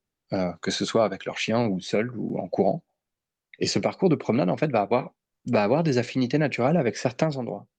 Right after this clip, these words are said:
Il y a des personnes qui préféreront courir, euh, autour du square avec, euh, avec, euh, les statues, euh, le musée d'un côté, le truc de l'autre. Et il y a d'autres personnes qui vont naturellement aller plus vers des lieux naturels, vers, euh,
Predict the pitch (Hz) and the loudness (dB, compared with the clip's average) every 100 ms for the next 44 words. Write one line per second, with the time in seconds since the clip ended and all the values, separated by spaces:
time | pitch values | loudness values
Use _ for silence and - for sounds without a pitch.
0 | _ _ _ _ _ - 98 90 98 - | _ _ _ _ _ -4 -2 0 -2 -2
1 | - - - 107 98 87 120 135 110 117 | -4 -4 -4 -4 -4 -2 -2 0 -2 0
2 | 131 101 92 95 95 113 95 - 107 123 | 0 0 0 -2 -2 -4 -4 0 2 2
3 | 113 92 92 92 90 98 _ _ _ _ | -2 -6 -8 -8 -8 -10 _ _ _ _
4 | _ - 92 98 - 98 90 90 87 90 | _ -2 -2 -2 -4 -2 0 -2 -2 0
5 | 92 - 92 - 104 117 117 95 90 90 | -2 0 -2 -2 -2 2 2 2 0 0
6 | 95 101 95 98 101 92 90 92 - 101 | 2 2 4 4 4 2 -2 -4 -2 0
7 | 113 104 90 95 - 110 95 110 110 147 | 0 0 -2 -6 -6 -4 -2 0 0 0
8 | - _ - - - - 113 107 135 127 | -4 _ -20 -16 -16 0 2 4 2 -4
9 | 104 - 127 135 113 107 101 98 98 92 | -6 -6 -6 -6 -6 -4 -4 -4 -2 -2
10 | 92 113 120 104 110 117 110 107 101 101 | 0 0 2 0 -2 -6 -4 -2 -2 0
11 | 98 101 95 - 95 104 127 101 98 90 | -2 0 -2 -4 -4 -2 -2 -2 -2 -2
12 | 87 | -6